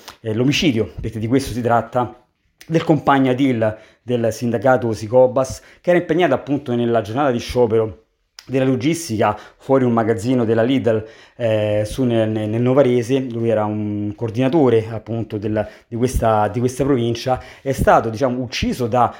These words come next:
eh, dall'autista di un camion che ha forzato il picchetto, eh, per appunto passare e consegnare magari la, la merce ai, ai padroni di turno,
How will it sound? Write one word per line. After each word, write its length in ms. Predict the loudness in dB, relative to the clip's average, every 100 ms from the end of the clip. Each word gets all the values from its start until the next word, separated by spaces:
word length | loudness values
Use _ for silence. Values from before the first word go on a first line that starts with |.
| -12
eh, 840 | -4 0 0 0 0 0 0 -2 0
dall'autista 480 | 0 0 -2 -2 -2
di 80 |
un 100 | -2
camion 440 | 2 4 4 2 -2
che 180 | 0 2
ha 160 | 2
forzato 560 | 0 -10 -2 0 2 0
il 80 | -8
picchetto, 760 | -14 -12 -6 -6 -4 -4 -4 -6 -12
eh, 640 | -2 0 2 2 0 -2 0
per 160 | 2
appunto 360 | 2 0 -4 -2
passare 640 | -2 0 2 4 4 0
e 240 | -2 -4 -4
consegnare 600 | -12 -8 -4 0 0 -2
magari 420 | -2 0 0 -2 -8 -18
la, 260 | -6 -4 -2
la 100 | -2
merce 400 | 0 0 -2 -2
ai, 260 | -2 -2 -4
ai 200 | -6 -8
padroni 320 | -4 -2 0
di 100 | 0
turno, 560 | 0 0 2 0 0